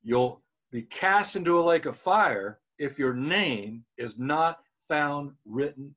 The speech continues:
in the book of life. And the only way your name can be there is for you to come to that place where you realize that you have sinned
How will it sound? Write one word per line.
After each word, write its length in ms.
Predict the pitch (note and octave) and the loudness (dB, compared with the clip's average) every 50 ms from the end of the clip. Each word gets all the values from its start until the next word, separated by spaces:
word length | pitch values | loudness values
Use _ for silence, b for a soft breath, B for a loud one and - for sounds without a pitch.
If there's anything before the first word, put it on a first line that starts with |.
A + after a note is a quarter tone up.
| _ | _
in 120 | - A#2 A2+ | -12 -10 -8
the 140 | A2 B2+ - _ _ - | -8 -10 -12 _ _ -6
book 260 | C#3 C3+ B2 B2 _ _ _ _ _ - | -6 -6 -6 -8 _ _ _ _ _ -14
of 140 | G#2 A2 G#2 G2 | -14 -14 -14 -14
life. 580 | G2 G#2+ A2 A#2+ B2 A#2 A2 G#2 _ _ _ _ _ _ _ _ _ _ _ _ _ _ _ _ _ _ _ _ _ _ _ _ _ _ _ _ _ _ _ _ _ _ _ _ _ _ _ _ _ - _ _ _ _ _ _ _ _ _ _ _ _ _ _ - | -16 -14 -12 -12 -14 -14 -18 _ _ _ _ _ _ _ _ _ _ _ _ _ _ _ _ _ _ _ _ _ _ _ _ _ _ _ _ _ _ _ _ _ _ _ _ _ _ _ _ _ _ -20 _ _ _ _ _ _ _ _ _ _ _ _ _ _ -20
And 80 | F#2+ | -14
the 80 | G2 G#2 | -10 -6
only 220 | A2+ C3 C#3 C#3 | -4 -4 -4 -4
way 160 | C3+ C#3 C#3 | -4 -4 -4
your 180 | C3+ C3+ C3+ C3 | -2 -2 -4 -4
name 260 | C3 C3+ C3+ C3+ B2+ | -4 -6 -6 -8 -10
can 200 | A#2 - A#2 G#2+ | -10 -12 -12 -12
be 160 | G#2 B2 B2 | -10 -10 -12
there 260 | G#2 F#2 F2 - - - - _ _ _ _ _ _ _ _ _ _ _ _ _ _ _ _ _ _ _ _ G#2 | -12 -14 -18 -20 -20 -20 -20 _ _ _ _ _ _ _ _ _ _ _ _ _ _ _ _ _ _ _ _ -20
is 60 | - | -20
for 120 | - A2+ | -16 -12
you 180 | G#2 A2+ C3 C3+ | -8 -6 -6 -6
to 80 | C3 | -6
come 260 | B2 - - C#3 C#3 C3 | -6 -6 -6 -6 -6 -6
to 60 | B2+ | -6
that 240 | A#2+ B2+ B2 - - | -4 -4 -6 -6 -6
place 360 | - C3+ B2+ B2+ A#2+ - - | -4 -2 -2 -2 -2 -6 -10
where 120 | G#2+ G2+ G2 | -12 -12 -10
you 240 | G#2 B2+ D3 D3 | -8 -8 -6 -6
realize 760 | C3 A#2 A2+ G2+ F#2 F2 - - - - - - - - - _ _ _ _ _ _ _ _ _ _ _ | -4 -4 -4 -6 -8 -10 -14 -18 -20 -20 -20 -20 -20 -20 -20 _ _ _ _ _ _ _ _ _ _ _
that 100 | - - | -20 -14
you 240 | - F#2+ A#2+ D#3+ F3+ | -6 0 2 2 4
have 160 | D#3+ C3 - | 2 2 0
sinned 300 | - - - A#2 G2 F2 | -2 -10 -12 -12 -14 -16